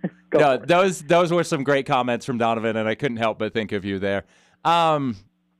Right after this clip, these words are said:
Speaker 2: I don't know, what, what really stood out to you from last night's game? I, like I said, I, there were a lot of encouraging things for me. Rudy's ability to defend on the perimeter, again, we saw a highlight play against Jaylen Brown where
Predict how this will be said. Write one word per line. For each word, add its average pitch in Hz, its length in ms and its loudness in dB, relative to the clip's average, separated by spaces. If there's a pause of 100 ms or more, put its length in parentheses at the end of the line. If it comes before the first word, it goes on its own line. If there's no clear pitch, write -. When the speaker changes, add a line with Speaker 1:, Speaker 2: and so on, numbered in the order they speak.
(380)
Speaker 2:
I 170 60 -8
don't 214 80 -2
know, 202 100 0
what, 196 380 -2
what 240 180 -2
really 285 240 0
stood 190 300 -2
out 180 220 0
to 139 100 -4
you 110 120 0
from 98 220 -4
last 92 260 -4
night's 98 320 -6
game? 104 300 -4
I, 135 160 -6
like 147 220 -4
I 165 60 -2
said, 131 200 -6
I, 139 140 -2
there 156 180 -2
were 175 140 -2
a 139 40 -2
lot 127 200 -2
of 123 80 -6
encouraging 113 520 -6
things 107 280 -8
for 110 160 -4
me. 110 260 -4 (320)
Rudy's 139 520 -4
ability 127 640 -2
to 131 220 -2
defend 113 360 -4
on 113 80 -6
the 104 80 -6
perimeter, 110 480 -4
again, 104 560 -6
we 98 100 -6
saw 104 460 -2
a 107 200 -4 (140)
highlight 117 460 -2
play 110 240 -2
against 104 280 -8
Jaylen 104 380 -4
Brown 101 360 -4
where 98 260 -4